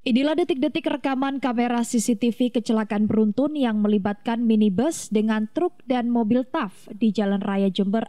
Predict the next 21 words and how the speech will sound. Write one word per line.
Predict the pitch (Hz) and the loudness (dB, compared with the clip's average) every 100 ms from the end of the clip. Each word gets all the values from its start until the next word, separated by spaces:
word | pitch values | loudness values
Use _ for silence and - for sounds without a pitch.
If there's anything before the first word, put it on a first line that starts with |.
| - | -2
Ambulu, | 220 214 330 359 311 - | -2 0 2 4 2 0
Kecamatan | 277 - 240 220 208 - 196 | -4 -2 0 0 0 -2 -2
Jenggawa, | 190 196 190 185 180 160 - | 0 -2 0 -2 -2 -6 -8
Selasa | - 330 262 208 | -4 -2 -2 -4
siang. | - 208 175 92 - - - - - - - - - - - - - - - - - - - - - - - | 0 0 0 -6 -16 -20 -20 -20 -20 -20 -20 -20 -20 -20 -20 -20 -20 -20 -20 -20 -20 -20 -20 -20 -20 -20 0
Minibus | 233 240 233 339 - | 2 4 2 0 0
dengan | 262 277 285 | -2 -2 -2
nomor | 285 269 | -2 -2
polisi | 262 247 254 226 269 - | -2 0 0 0 -2 -2
A | 233 226 | -4 0
B | 196 226 | 2 2
satu | 226 226 214 233 208 | 0 -2 -2 -2 0
delapan | 214 208 214 214 | 2 0 -2 0
lima | 214 208 208 | 2 2 2
dua | 196 208 202 | 2 2 0
K | - 247 | -4 -4
B | 226 302 226 - | 0 0 0 0
yang | 196 196 | 0 2
dikemudikan | 196 196 202 202 202 247 269 | 0 2 0 2 0 -2 -4
Fendi | 240 220 208 202 202 | -4 0 2 2 2
Setiawan | - 214 226 214 190 190 359 - | 0 -2 0 2 0 -2 -4 -14